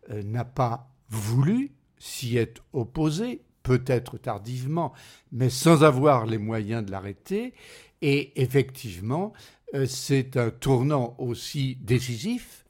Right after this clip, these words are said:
dans le domaine des critiques, euh, de la croisade que cet événement qui consiste à porter la violence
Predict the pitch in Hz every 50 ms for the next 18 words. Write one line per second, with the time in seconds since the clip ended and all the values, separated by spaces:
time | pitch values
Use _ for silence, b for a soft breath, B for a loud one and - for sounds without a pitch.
0 | - - 131 110 107 123 110 101 101 107 98 98 135 143 151 156 143 131 117 117
1 | 113 - - - 156 147 - - 180 160 127 - - - b b b b b b
2 | b b - 123 120 110 101 117 117 113 101 - - - 104 92 104 143 170 202
3 | 214 185 175 B B B B B B B _ - 147 123 127 - 131 120 - 120
4 | 113 95 101 98 104 117 156 202 226 - - 123 - - - 151 175 165 - -
5 | - 208 220 240 226 - - - - - b b b b b - - 123 - -
6 | 147 - - - 165 147 127 117 92 87 107 113 98 107 127 165 202 214 202 -
7 | - -